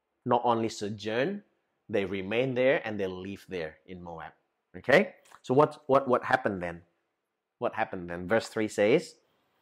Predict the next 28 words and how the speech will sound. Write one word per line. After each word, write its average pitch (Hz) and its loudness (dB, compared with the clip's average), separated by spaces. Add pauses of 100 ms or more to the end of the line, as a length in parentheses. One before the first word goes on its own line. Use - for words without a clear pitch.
(200)
this 127 0
is 127 0
what 117 6
happened 113 2
after 98 -4
they 98 -6
decided 98 -4
to 87 -12
do 95 -4
that, 85 -8
right? 104 -6 (1800)
Verse 175 8
three, 117 2
"But 123 2
Elimelech, 156 8 (300)
the 117 0
husband 135 0
of 101 0
Naomi, 98 -6 (440)
died, 90 -6 (1300)
and 104 -6
she 110 -6
was 95 -2
left 104 2 (180)
with 98 -10
two, 107 -8 (240)
her 95 -8
two 90 -12